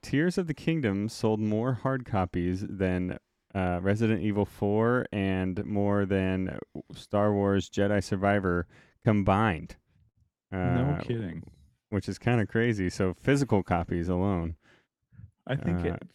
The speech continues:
Speaker 2: I think it might go back to what Pickle Matt says about, like, nostalgia of having a, a hard copy of the game, and plus, I don't know, his thing is, "I can resell it when I'm done." I'm just like, I don't have the time to do that.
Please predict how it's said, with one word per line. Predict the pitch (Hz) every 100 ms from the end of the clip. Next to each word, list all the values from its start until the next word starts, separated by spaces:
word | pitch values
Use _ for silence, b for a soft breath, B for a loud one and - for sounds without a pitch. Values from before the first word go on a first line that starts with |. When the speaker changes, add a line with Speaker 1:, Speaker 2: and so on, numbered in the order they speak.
| _ 113
Speaker 2:
I |
think | 123 151 165
it | -
might | 104 101 104 -
go | 104
back | 95 90 95
to | 101
what | 101 -
Pickle | - 110 90
Matt | 85 85 -
says | 101 95 95
about, | 98 78 90 90 -
like, | 98 95
nostalgia | 92 - 85 80 90 98 98
of | 87
having | - 87 85 85
a, | 80 _ _ -
a | 78
hard | - 82 85 -
copy | - 87 90 95
of | - 87 85 95
the | 90
game, | 87 80 85 87 95 101 -
and | 87 85 - _
plus, | 92 87 85 - - b b b b b b b b _ _ _ -
I |
don't | 95 80
know, |
his | 82 101 104
thing | - 80 76
is, | 82 - - -
"I | 85 85
can | 76 71 57 _ -
resell | 87 82 - 87 85
it | - -
when | 87
I'm | 76 67
done." | - 82 65 62 - - - -
I'm |
just | 69 -
like, | - - _ -
I | 107
don't | 95
have | 82 _
the | -
time | - 62 65 85 85
to | -
do | 80
that. | 82 80